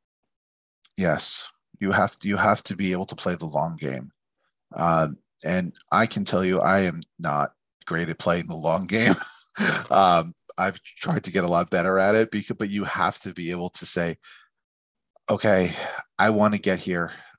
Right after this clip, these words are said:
I'm not gonna get here today. I'm not gonna get here tomorrow, but maybe I'm gonna get there in a month, two months, three months," and be able to do the things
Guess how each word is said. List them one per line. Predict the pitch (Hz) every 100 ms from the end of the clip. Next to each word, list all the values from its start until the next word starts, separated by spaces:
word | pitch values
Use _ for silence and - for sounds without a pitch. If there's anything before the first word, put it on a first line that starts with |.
| -
I'm | 92
not | 95 90
gonna | 92
get | 87 85
here | 87 82
today. | - 82 82 80 - _ _ _ -
I'm | 98
not | 87
gonna | 98 90
get | 90
here | 92 82
tomorrow, | 82 85 87 87 80 - _ _ _ _ -
but | 82
maybe | - 107
I'm | 110
gonna | 92 87
get | 90 -
there | 85 80
in |
a | 71
month, | 65 52 - - _ _ _
two | - 92
months, | 67 55 - - _
three | 92
months," | 85 58 - - - - - - _
and | 113 98
be | 104
able | 117 110
to | 104
do | 95 101
the | 90
things | 90 - 101 92 87 85 -